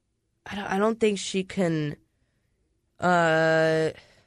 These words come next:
I don't, I don't think she has any other powers except for shapeshifting. So if that's the case,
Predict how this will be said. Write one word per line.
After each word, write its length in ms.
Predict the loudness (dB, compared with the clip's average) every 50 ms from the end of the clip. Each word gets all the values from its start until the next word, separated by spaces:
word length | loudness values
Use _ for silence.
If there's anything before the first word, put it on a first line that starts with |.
| _ _ _ _ _ _ _ _ _ _ _ _ _ _ _ _ _ _ _ _ _ _ _ _ _ _ _ _ _
I 60 | -2
don't, 180 | 0 2 2 2 0
I 80 | -2
don't 140 | -2 -2 -2
think 120 | -2 -2 -2
she 140 | 0 -2
has 180 | 0 -2 0 0
any 140 | 0 0 2
other 200 | 2 2 0 0
powers 520 | -2 -8 -8 -2 0 0 2 0 -2 -4
except 240 | -8 -6 -8 -8 -6
for 80 | -6 -10
shapeshifting. 800 | -10 -4 0 0 0 0 -2 -8 -8 -8 -8 -6 -8 -6 -2
So 100 | 0 0
if 100 | 0 2
that's 360 | 2 0 0 0 -4 -12 -12 _ _ _
the 80 | -6 -6
case, 680 | -6 -4 0 0 2 2 2 -2 -4 -8 -10 -12 -14